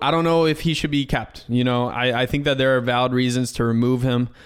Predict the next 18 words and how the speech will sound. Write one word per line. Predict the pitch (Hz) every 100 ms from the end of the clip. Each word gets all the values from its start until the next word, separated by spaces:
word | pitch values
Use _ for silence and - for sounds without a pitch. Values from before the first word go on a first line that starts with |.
| - - - -
Uh, | 110 -
I | 120
don't | 120
know | 117 120
exactly | 117 117 117 113
who | 123
you | 123 110
bring | 113 113
in. | 117 123
I | 120
know | 120
Vic | 117 117
Fangio's | - 117 117 117 117 107
job | 120 117 117
is | 113
still | - 120 113
in, | - 110 117
in | 113 117 117